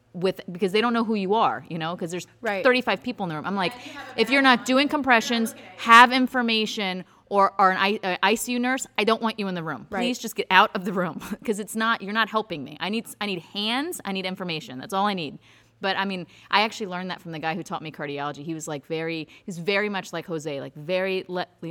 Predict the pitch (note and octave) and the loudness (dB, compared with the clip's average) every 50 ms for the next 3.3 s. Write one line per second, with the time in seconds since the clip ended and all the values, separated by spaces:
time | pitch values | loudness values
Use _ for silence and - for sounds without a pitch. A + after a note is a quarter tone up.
0 | - - - F#3+ F#3 F#3 F#3 E3+ - - F3+ F3 E3 D#3 D#3 D#3 - F3 F3 F#3 | -12 -10 -10 -8 -6 -6 -6 -6 -6 -6 -4 -4 -2 -2 -4 -4 -4 -6 -4 -4
1 | F3+ F3 F#3 D#3+ D#3+ D#3+ D3+ D3+ D#3+ - _ _ _ _ _ _ _ _ _ _ | -4 -4 -4 -2 -2 -4 -4 -6 -10 -14 _ _ _ _ _ _ _ _ _ _
2 | _ - F#3 F3 D#3 F3 F#3+ F3+ F3 E3+ F3 E3 D#3 D3+ E3 E3 E3 E3+ F3 F3 | _ -12 -10 -10 -8 -8 -8 -6 -6 -6 -6 -6 -6 -4 -4 -4 -2 -2 -6 -6
3 | F#3+ F3+ E3 D#3 D3 | -8 -8 -8 -8 -8